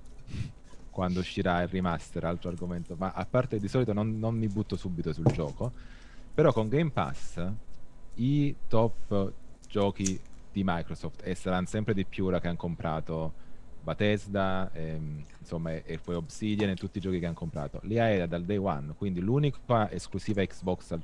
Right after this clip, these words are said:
ad oggi presente che è solo Xbox Series S e X, che è Medium per esempio, non l'avrei mai comprato, non avrei mai spe-, avrei mai speso soldi solo per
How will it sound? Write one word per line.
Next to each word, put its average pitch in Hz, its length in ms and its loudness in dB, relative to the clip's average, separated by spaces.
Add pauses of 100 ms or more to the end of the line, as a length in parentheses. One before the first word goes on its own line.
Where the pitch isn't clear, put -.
(140)
ad 80 200 -4
oggi 92 240 0
presente 90 400 -4
che - 80 -6
è - 20 -2
solo 107 460 -2
Xbox - 440 -6
Series 87 280 0 (160)
S 85 340 -6
e 85 240 -4
X, - 240 -10 (520)
che 113 100 0
è 107 40 4
Medium 87 380 2
per 82 120 0
esempio, 80 500 -4 (680)
non 104 120 -2
l'avrei 98 220 4
mai 107 160 4
comprato, 82 360 -4
non 82 120 -4
avrei 98 160 -2
mai 107 140 -2
spe-, - 280 -10
avrei 87 220 -6
mai 101 180 0
speso 92 300 -6
soldi 85 260 -4
solo 87 240 -4
per 82 360 -2